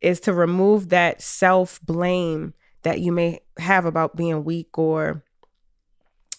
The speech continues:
that you didn't do something right in order to arrive at the place that you are.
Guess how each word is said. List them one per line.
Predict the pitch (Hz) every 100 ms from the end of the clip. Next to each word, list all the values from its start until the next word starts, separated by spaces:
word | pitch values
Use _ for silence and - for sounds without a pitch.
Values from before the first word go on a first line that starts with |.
| _ _ _
that | 175 180
you | 233
didn't | 214 208 175
do | 175 185
something | - 170 160 165
right | 156 170 175 -
in | 160
order | - 170 160
to | 185 151
arrive | 151 160 165 165
at | - -
the |
place | 156 160 151
that | - 147
you | 156 156
are. | 151 135 - 185